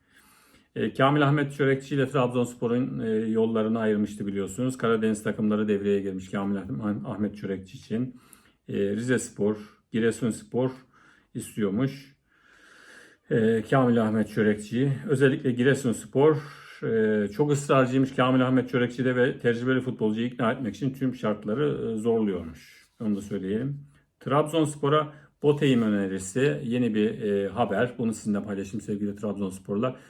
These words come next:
Trabzonspor'a forvet, e, sürpriz bir forvet önerisi geldi. Charlotte'u geri isteyen ancak Andreas Cornelius için de çalışan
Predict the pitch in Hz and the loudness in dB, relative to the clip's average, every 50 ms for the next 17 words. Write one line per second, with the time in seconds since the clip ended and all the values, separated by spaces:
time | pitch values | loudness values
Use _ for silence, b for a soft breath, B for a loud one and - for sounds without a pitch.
0 | B B B - 123 127 131 131 131 127 117 - - - - 110 110 123 123 - | B B B 0 4 4 4 4 2 0 0 0 -6 -4 0 2 2 2 2 0
1 | - 113 110 110 113 123 135 135 - - - 117 107 104 101 - 139 135 123 117 | 0 0 2 2 2 2 0 0 -6 -8 -2 0 0 0 0 -4 -4 -4 -4 -4
2 | 117 113 107 - 117 110 107 117 113 117 120 107 104 95 92 92 - 101 98 101 | -4 -8 -4 -2 -2 0 0 0 0 0 0 0 0 -2 -4 -8 -8 -4 -2 -2
3 | 92 92 92 92 127 139 139 139 B B B B B _ - - 135 135 139 120 | -2 -2 -2 -2 -2 -2 -4 -6 B B B B B _ -2 0 2 2 2 0
4 | - 131 104 113 117 123 113 - - 117 107 104 113 113 120 120 107 107 98 - | 0 0 0 0 0 0 -2 -4 -2 -2 -2 0 0 0 0 0 2 0 -2 -2
5 | - - 123 120 120 113 131 135 123 - - - 110 113 120 127 131 123 107 - | -6 -4 -2 -2 0 2 2 2 2 0 -2 -2 0 0 2 2 0 0 -2 -6
6 | - 104 104 127 117 107 101 - 120 107 104 - 110 101 | -8 -6 -2 -2 -2 -2 -2 -2 -2 -4 -2 -4 -6 -8